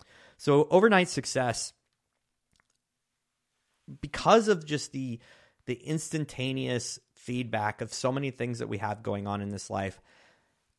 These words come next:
I'm seeing a lot of people just really upset and giving up really fast. And I wanna use Brotherhood of Fatherhood as an example of kind of an overnight success. And I, I don't know that it's an overnight success yet, but I want you to understand, I've been doing this podcast for three years.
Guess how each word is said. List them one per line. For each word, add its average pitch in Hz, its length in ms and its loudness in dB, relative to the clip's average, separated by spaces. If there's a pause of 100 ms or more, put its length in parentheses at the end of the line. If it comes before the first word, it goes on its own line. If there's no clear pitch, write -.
(160)
I'm 120 140 -2
seeing 180 460 0
a 147 100 0
lot 120 220 2
of 120 60 -6
people 131 200 -4
just 113 240 -12
really 117 260 0
upset - 440 -2
and 101 80 -10
giving 107 260 -2
up 95 160 -8
really 95 320 -2
fast. - 540 -10 (800)
And 117 420 0 (160)
I 131 80 0
wanna 165 160 2
use 156 240 -2
Brotherhood 120 360 2
of 117 60 -4
Fatherhood 107 480 0
as 101 200 -8
an 98 80 -8
example 101 640 -6 (420)
of 101 400 0 (160)
kind 110 160 -6
of 98 60 -4
an 104 120 -2
overnight 107 640 -4
success. - 680 -8
And 117 100 -8
I, 120 280 -6
I - 20 -2
don't 123 240 0
know 120 140 2
that 113 120 0
it's 107 160 -4
an 110 60 -6
overnight 104 360 -2
success - 500 -8
yet, 104 320 -4 (540)
but 123 180 2
I 123 80 2
want 147 260 2
you 143 60 -4
to 127 40 0
understand, 123 440 -2
I've 113 40 -4
been 110 100 -4
doing 127 200 0
this 110 120 -8
podcast 104 420 -2
for 95 80 -12
three 98 240 -8
years. 98 400 -12